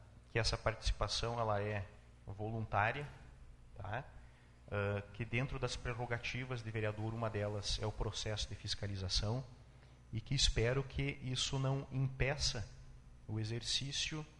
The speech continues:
eh, da minha função enquanto fiscalizador dentro da C P I, a título do que, eh, foi tentado manobrar na nossa reunião passada, onde se protocolaram pedidos aí, pedindo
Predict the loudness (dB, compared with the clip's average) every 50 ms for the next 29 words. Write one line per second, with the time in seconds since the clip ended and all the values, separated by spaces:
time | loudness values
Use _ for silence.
0 | -20 -20 -20 -20 -20 -20 -16 -10 -6 -4 -2 -2 0 -2 -2 -2 -2 -2 -2 0
1 | -2 -2 -2 -2 -4 -4 -6 -6 -8 -6 -4 -2 -2 -2 0 -2 -2 -2 -4 -2
2 | -2 -2 -4 -2 -2 -4 -4 -2 -2 -2 -2 0 0 0 0 0 -2 -2 -4 -4
3 | -6 -4 -2 -2 -2 -2 -4 -4 -4 -4 -4 -4 -6 -10 -14 -16 -16 -16 -16 -18
4 | -16 -14 -12 -4 0 0 2 2 0 0 -2 -2 -4 -2 -2 -2 -4 -6 -10 -14
5 | -18 -20 -20 -20 -20 -18 -18 -18 -8 -2 0 0 0 2 2 2 2 0 -2 -6
6 | -6 -6 -4 -4 -4 -4 -4 -4 -4 -4 -6 -10 -12 -10 -6 -6 -4 -4 -4 -4
7 | -4 -4 -4 -4 -6 -8 -12 -14 -16 -16 -16 -10 -6 -4 -4 -2 -4 -4 -6 -8
8 | -12 -16 -20 -20 -4 0 2 2 2 2 2 2 2 2 0 0 0 2 2 2
9 | 2 2 2 2 2 2 0 -2 -4 -8 -12 -14 -14 -14 -14 -10 -6 -4 -2 0
10 | 2 2 2 2 2 2 2 0 0 0 0 0 0 0 0 0 0 0 2 2
11 | 2 2 2 0 -2 -4 -2 2 2 4 6 6 6 6 4 4 2 0 -2 -4
12 | -6 -10 -14 -14 -14 -14 -14 -10 -8 -6 -4 -4 -4 -4 -2 -2 6 8 8 8
13 | 8 4 -2 0 2 2 4 4 2 2 0 0 -2 0 0 -2 0 0 2 2
14 | 4 4 2 2 0 -2 -4 -4 -4 -2 0 0 0 0 0 -2 -2